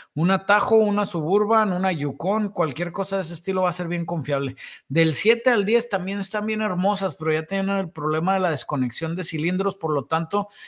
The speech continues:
se te baja la confiabilidad a menos que estés dispuesto a, este, invertirle dinero para solucionarlo.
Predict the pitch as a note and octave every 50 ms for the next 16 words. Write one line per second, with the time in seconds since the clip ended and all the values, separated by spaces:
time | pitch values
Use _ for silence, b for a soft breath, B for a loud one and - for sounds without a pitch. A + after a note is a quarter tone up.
0 | B B B B - - D3 - D#3 D3 D3+ D#3+ D3+ G3 G3+ F#3 - F3+ E3+ D3+
1 | B2+ D3 C#3 C3 B2+ B2+ C3+ C#3+ D#3+ F#3 G3+ F3+ E3+ D#3+ D3+ D3+ E3+ F3+ - -
2 | - D3 - - E3 D#3+ D3+ D#3+ E3 - - - E3+ F3 E3+ - - F3+ F3+ -
3 | - D3+ E3 F3 E3+ E3+ - _ _ _ _ _ _ _ _ _ - - _ _
4 | - D3 D3+ D3+ C#3+ - - - - - - C#3+ C#3 C#3 C3+ C3+ C3+ C3+ C3+ C3+
5 | - F3 E3 D#3+ D#3 D3+ D#3+ - - D#3 D3+ E3 F3 E3 D3 C#3+ D3 D#3 E3 D#3+
6 | - D#3 C#3+ C#3 C3 A#2 - C3+ B2 B2 A2+ - A#2 A2 G#2 G2+ - D3 C#3 A2+